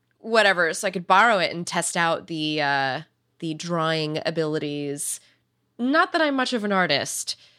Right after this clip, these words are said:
but still, I wanna see what this thing has on an iPad Pro.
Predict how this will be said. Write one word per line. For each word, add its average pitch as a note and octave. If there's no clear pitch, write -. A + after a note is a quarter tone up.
but A#3+
still, E3+
I C4
wanna D4
see -
what F#3
this D#3+
thing D#3
has C#3+
on -
an C#3
iPad -
Pro. -